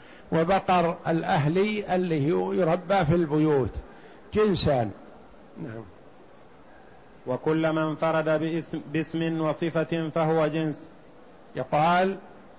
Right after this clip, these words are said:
Speaker 1: لحم بقر، لحم غنم، لحم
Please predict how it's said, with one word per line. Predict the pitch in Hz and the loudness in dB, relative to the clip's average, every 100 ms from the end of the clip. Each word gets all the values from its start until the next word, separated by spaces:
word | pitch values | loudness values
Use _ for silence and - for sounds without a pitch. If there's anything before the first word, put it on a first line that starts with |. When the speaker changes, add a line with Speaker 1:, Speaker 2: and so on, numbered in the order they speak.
| - - - - | -20 -20 -20 -8
Speaker 1:
لحم | 131 165 139 196 208 208 - - - - | -2 0 0 0 0 -4 -10 -20 -20 -6
بقر، | 156 156 135 117 - - - - | -4 -2 -4 -6 -12 -20 -20 -12
لحم | 143 160 127 196 202 - - - - | -4 -2 -2 -2 -4 -10 -18 -20 -12
غنم، | - 170 147 113 - - - - - | -4 0 0 -2 -8 -16 -20 -20 -10
لحم | 156 165 151 196 208 | -4 -2 0 -2 -2